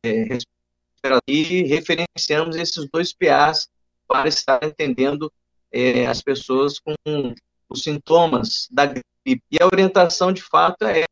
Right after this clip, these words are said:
essa, para que a pessoa procure a unidade de saúde, né,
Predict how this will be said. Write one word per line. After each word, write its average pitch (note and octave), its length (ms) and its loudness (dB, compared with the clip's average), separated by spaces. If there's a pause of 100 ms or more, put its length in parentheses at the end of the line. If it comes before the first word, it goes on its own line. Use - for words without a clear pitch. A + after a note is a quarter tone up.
(120)
essa, D#3+ 300 -4
para C3 180 -10
que - 160 -12
a - 0 -
pessoa C#3+ 320 -4
procure F#3 560 -2 (300)
a B2 100 2
unidade C#3+ 560 2
de D3 100 -10
saúde, C3+ 680 -2 (260)
né, C3+ 220 -2